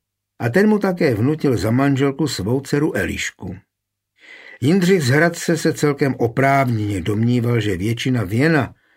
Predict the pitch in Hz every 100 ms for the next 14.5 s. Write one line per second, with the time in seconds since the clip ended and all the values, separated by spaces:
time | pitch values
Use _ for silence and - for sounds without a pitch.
0 | _ _ 101 95 92 - - 92 90 85
1 | 78 123 151 - 135 110 92 87 101 110
2 | 101 85 90 113 131 156 110 92 85 -
3 | - - - _ _ _ _ _ _ -
4 | - - - 208 180 180 180 175 165 165
5 | 127 - _ _ _ - - 147 156 135
6 | 104 87 80 - - 139 160 156 156 151
7 | 147 147 151 143 139 143 135 135 135 120
8 | _ - 127 120 156 - 143 139 123 98
9 | - - - 131 - 139 110 87 95 104
10 | 101 117 123 - - - 117 - 98 90
11 | - 85 85 120 80 85 - - 101 _
12 | _ _ _ _ _ _ - 135 156 160
13 | - 156 151 135 131 120 113 - 85 104
14 | - - 120 107 92